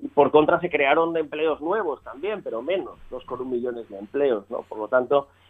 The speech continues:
eh, como decía también Tiago, esa aspiración a, al pleno empleo, eh, y a la virtualidad del trabajo como mecanismo de integración,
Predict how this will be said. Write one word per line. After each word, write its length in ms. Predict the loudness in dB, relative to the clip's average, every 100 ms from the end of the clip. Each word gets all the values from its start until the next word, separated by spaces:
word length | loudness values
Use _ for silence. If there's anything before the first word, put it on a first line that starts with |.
| -6
eh, 640 | 0 2 4 4 2 -2 -4
como 220 | -6 -2
decía 280 | -2 -2 -4
también 320 | -2 -4 -6
Tiago, 460 | 0 2 4 2 -2
esa 200 | -6 -6
aspiración 720 | -6 -4 -2 -2 2 4 4
a, 180 | 0 -2
al 240 | -4 -8 -8
pleno 300 | -2 -2 -2
empleo, 580 | -6 -4 0 0 -2 -8
eh, 220 | -10 -8 -6
y 60 |
a 60 | -4
la 100 | -4
virtualidad 460 | -8 -6 -4 -2
del 120 | -2 -2
trabajo 400 | -2 -2 -4 -10
como 240 | -8 -6
mecanismo 540 | -6 -6 -8 -6 -4
de 80 | -4
integración, 600 | -4 -4 -4 -2 0 -2